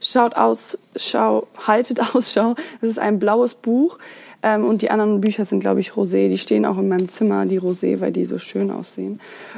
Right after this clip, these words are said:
Und, ähm, übrigens ist diese, die Autorin Elena Ferrante, weiß man eigentlich gar nicht, wer sie ist. Also das ist ein Synonym. Man weiß nur, dass es eine italienische Autorin ist, auch aus Neapel. Deshalb liegt es nahe, dass sie vielleicht, ähm, diese Personen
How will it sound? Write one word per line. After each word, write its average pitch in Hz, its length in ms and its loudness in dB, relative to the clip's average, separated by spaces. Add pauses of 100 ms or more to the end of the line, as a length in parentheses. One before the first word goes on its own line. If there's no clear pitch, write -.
(220)
Und, 202 380 2
ähm, 196 360 0
übrigens 277 360 2
ist 220 140 -2
diese, 202 280 2
die 196 220 0
Autorin 294 440 2
Elena 214 280 2
Ferrante, 247 480 -2 (220)
weiß 277 240 2
man 233 100 2
eigentlich 190 260 -2
gar 202 140 0
nicht, 190 160 -2
wer 202 100 0
sie 180 120 -2
ist. - 140 -4
Also 202 140 0
das 202 100 -2
ist 208 160 -6
ein 226 120 2
Synonym. 214 540 4 (360)
Man 220 140 4
weiß 233 220 2
nur, 247 80 2
dass 233 120 0
es 208 160 -2
eine 196 240 2
italienische 196 460 0
Autorin 196 500 -2
ist, - 220 -8
auch 254 140 2
aus 254 160 -2
Neapel. 240 480 0
Deshalb 196 400 -2
liegt 233 220 0
es 220 140 0
nahe, 247 360 4
dass 226 360 -4 (380)
sie 214 380 0
vielleicht, 220 400 2 (340)
ähm, 208 340 4
diese 208 200 2
Personen 214 800 0